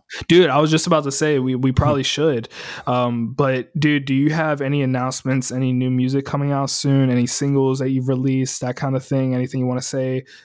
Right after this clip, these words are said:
Speaker 1: to
Speaker 2: Sure.
Speaker 1: anybody listening?
Speaker 2: I, and actually, I, I do have a new song that I put out, like, um, a couple weeks ago called More Reasons.
Speaker 1: Okay.
Speaker 2: Um, and that's on all streaming platforms. More Reasons.
Speaker 1: Sweet.
Speaker 2: Sunny Smiles X D.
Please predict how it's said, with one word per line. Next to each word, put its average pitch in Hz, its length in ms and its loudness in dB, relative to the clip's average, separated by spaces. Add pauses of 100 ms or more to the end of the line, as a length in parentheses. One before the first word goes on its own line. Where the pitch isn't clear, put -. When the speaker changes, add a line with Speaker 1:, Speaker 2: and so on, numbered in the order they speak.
(180)
Speaker 1:
to 135 140 -2
Speaker 2:
Sure. 127 140 0
Speaker 1:
anybody 131 340 0
listening? 143 420 -2 (680)
Speaker 2:
I, 123 140 4
and 139 100 4
actually, 165 680 4 (140)
I, 120 280 2
I 117 100 4
do 131 200 2
have 143 180 4
a 127 40 2
new 113 160 2
song 107 420 0
that 104 100 0
I 101 40 -2
put 107 200 -8
out, 101 240 -4
like, 98 400 -10
um, 98 440 -8 (140)
a - 40 -20
couple 107 200 -8
weeks 101 220 -6
ago 104 180 -2
called 95 380 -4
More 104 320 2
Reasons. 123 800 -4 (400)
Speaker 1:
Okay. 190 240 0
Speaker 2:
Um, 104 400 2
and 110 140 2
that's 113 240 0
on 110 200 2
all 107 420 2
streaming 131 460 -4
platforms. 208 840 -10 (180)
More 113 340 2
Reasons. 151 680 -2
Speaker 1:
Sweet. - 180 -20 (360)
Speaker 2:
Sunny 127 280 0
Smiles 117 360 -2
X 107 200 -4
D. 123 160 -2